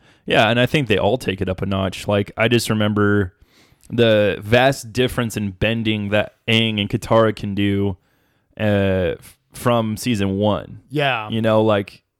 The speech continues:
Speaker 1: Katara's pretty much a master at this point.
Speaker 2: She
Speaker 1: Like,
Speaker 2: is, yeah.
Speaker 1: uh, so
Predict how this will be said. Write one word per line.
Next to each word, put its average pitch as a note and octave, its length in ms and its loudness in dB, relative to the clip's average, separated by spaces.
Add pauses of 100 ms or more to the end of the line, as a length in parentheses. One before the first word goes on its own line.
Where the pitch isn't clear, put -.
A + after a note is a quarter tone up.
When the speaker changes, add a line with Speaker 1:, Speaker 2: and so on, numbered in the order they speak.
(260)
Speaker 1:
Katara's A#2+ 380 2
pretty A#2 200 0
much G2+ 120 0
a F#2+ 60 -4
master G2+ 560 -2
at E2 100 -2
this F#2+ 160 -4
point. D#2+ 440 -8
Speaker 2:
She F3+ 180 4
Speaker 1:
Like, F#3 200 2
Speaker 2:
is, B2 120 -8
yeah. A#2+ 300 -4 (340)
Speaker 1:
uh, F#2+ 560 -2
so A#2 640 0